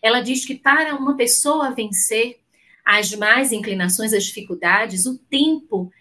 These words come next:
é equivalente ao arraigar daquela condição no seu próprio mundo íntimo. Então, nós passamos muito tempo,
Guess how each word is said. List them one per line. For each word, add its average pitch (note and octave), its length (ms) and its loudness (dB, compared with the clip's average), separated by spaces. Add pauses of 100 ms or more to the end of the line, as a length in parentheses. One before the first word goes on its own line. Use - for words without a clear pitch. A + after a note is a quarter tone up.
(120)
é G#3+ 140 4
equivalente B3 920 2
ao A3+ 160 2
arraigar B3 640 0
daquela C#4+ 420 -2
condição B3+ 420 0
no B3+ 60 0
seu B3 160 0
próprio A3+ 280 -6
mundo A#3 260 -10
íntimo. F3 420 -12 (400)
Então, G3 180 0
nós B3 160 4
passamos A3+ 440 -2
muito C#4+ 540 0
tempo, G3 540 -6